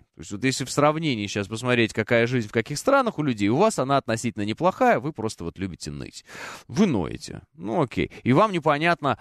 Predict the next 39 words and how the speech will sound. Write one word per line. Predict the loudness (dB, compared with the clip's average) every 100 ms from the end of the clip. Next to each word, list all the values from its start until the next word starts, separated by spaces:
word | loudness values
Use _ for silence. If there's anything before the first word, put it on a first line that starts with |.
| -6
а, | 0 2 4 2
что | 0 0 2
у |
вас | 2 0
есть | -2 -2
в | -4
руках, | 0 2 2
а | 0
чего | -2 -2
у | 0
вас | -2 -4
в |
руках | -2 0 0 -4
нет. | -12 -6
И | 0
вы | 0
не | 0
понимаете, | -2 0 2 2 0 -4
зачем | -2 -2 -2
нужна | -4 -2 0 2
армия, | 4 2 0 -4 -4
зачем | -4 -4 -2
её | -2
кормить. | 0 -2 -2 -8 -14 -18 -16 -6
Ну, | -2
не | 0
понимаете | 2 2 4 4 4 2 0
и | 0
не | -2
понимаете | -4 -6 -2 -2 -4 -2
дальше. | -2 0 2
Я | 2 2
считаю, | 2 0
что | 0 -4
для | -2
того, | 0 0
чтобы | 0 0 2 2
каждый | 2 0 -2
человек, | -2 0 2 2 -2